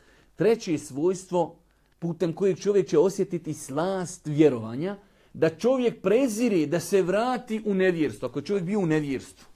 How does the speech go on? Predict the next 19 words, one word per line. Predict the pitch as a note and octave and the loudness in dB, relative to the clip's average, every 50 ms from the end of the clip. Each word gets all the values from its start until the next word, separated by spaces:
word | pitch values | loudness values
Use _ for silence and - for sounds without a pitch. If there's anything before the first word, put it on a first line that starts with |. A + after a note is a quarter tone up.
| _ _ _ _ - | _ _ _ _ -2
ili | C#3+ D3+ E3 F#3+ G3 F#3 - - - - | 0 0 0 0 -2 -4 -6 -14 -12 -6
bio | C#3 D#3+ E3 | 0 2 2
jedan | D#3 D#3+ E3 D#3 D3 - | 2 2 2 -2 -4 -2
period | - F#3+ F#3+ F#3+ F#3 F#3 F3+ - - - _ _ _ _ | 0 0 0 2 0 -2 -2 -4 -8 -16 _ _ _ _
u | - C#3 | -4 -4
vremenu | C3+ B2+ C#3+ D#3+ F3+ G3 F#3 F3 F3+ E3+ - | -2 0 0 0 2 0 0 -2 -2 -4 -4
kada | - C#3+ B2 C#3 | -4 -4 -2 -2
nije | C3+ C#3+ F3+ A#3 A#3 | -2 -2 0 -2 -2
prakticirao | A#3 G#3 F#3 - F3+ D#3+ - - E3 D#3+ D#3 C#3 B2 | -2 -2 -4 -6 -8 -10 -10 -8 -4 -2 0 0 0
islam, | - C3 B2 - - A#2 A2 | -2 -6 -10 -10 -10 -10 -8
po | A2+ D3 E3+ F#3+ | -6 -4 -4 -4
meni | F#3+ F3 D#3 | -2 -2 -4
je | D3 D3+ | -4 -2
to | - E3 D3+ | 0 0 2
identično, | D3+ D3 C#3+ C#3 - - A2 - - D3 E3+ G3+ G3+ - _ _ _ _ _ _ _ _ - - _ | 2 2 0 -2 -4 -8 -14 -14 -6 -4 -4 -4 -6 -8 _ _ _ _ _ _ _ _ -20 -4 _
pa | - G#3+ G#3+ | 6 6 8
ga | F#3+ A3+ G3 - | 8 6 4 4
Allah | - A3+ C4 C4+ C4+ C4+ C4 C4 C4 C4 C4 C4 A3+ G3+ - - _ _ _ _ _ | 4 4 4 4 4 4 2 2 2 2 2 0 0 -4 -6 -14 _ _ _ _ _
sačuva, | - - - - - - C4+ A#3+ - - - F3+ D3 A#2+ A2 G2+ F#2+ F#2+ | -20 -20 -4 0 2 2 4 2 0 -4 -6 -6 -4 -4 -6 -8 -10 -14